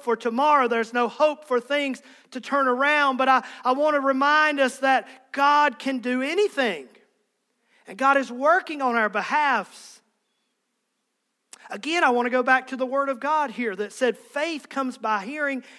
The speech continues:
and hearing by the Word. And the more we get His Word into us, the greater our hope and our faith can be. Don't let the enemy steal your hope. He wants to steal our health.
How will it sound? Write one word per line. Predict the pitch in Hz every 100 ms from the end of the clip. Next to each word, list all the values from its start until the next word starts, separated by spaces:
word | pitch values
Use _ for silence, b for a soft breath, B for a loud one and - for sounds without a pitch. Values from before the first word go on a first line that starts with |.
| B
and | 240
hearing | 226 285 262
by | 262
the | 262
Word. | 254 285 311 277 220 - B B
And | 247
the |
more | 262 311 320
we | 294
get | 247 294
His | 247 269 220
Word | 233 302 302 269 254
into | 302 302 - 277 -
us, | 277 294 - - B -
the | 247
greater | 277 294 277
our | 254 247
hope | 220 311 311 -
and | 254
our | 247
faith | 208 - 311 277 -
can | 254 233
be. | 285 311 277 175 _ _ _ _ _ _ _ _ _ _
Don't | 294 330
let | 294 277
the | 254
enemy | 254 269 214
steal | 180 - - 277 269 208 165 b b b _
your | 185 202 190 - B _
hope. | - 160 156 _ - _ _ _ _ _ _ _ _ _ _ _ _ _ _
He | 294
wants | 277
to | 214
steal | - 233 233
our | 214
health. | 233 277 214 - _